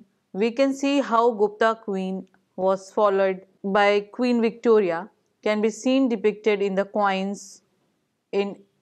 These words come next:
coins of India, because you see the coins, the Gupta que-, queen Kumar Devi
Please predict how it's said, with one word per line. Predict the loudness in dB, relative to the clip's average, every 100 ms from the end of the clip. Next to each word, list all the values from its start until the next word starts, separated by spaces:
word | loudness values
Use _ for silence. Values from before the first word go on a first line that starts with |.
| -6
coins | -2 0 -2 -2
of | -4 -4 -4
India, | -2 0 0 -2 -6 _ _ _ -8
because | -4 0 2 2 -2 -10 -20 _ _ -4
you | -2
see | 0 0 0
the | 0
coins, | 0 -2 0 -2 -6 -8 -18 -12
the | -2 2 2 2 -2 -10 -18 -10
Gupta | -4 -2 0 -2 -2
que-, | -4 -4 -6 -6
queen | -2 0 0 -2 -8 _ _ -2
Kumar | 2 2 2
Devi | 2 0 0 0 -2 -6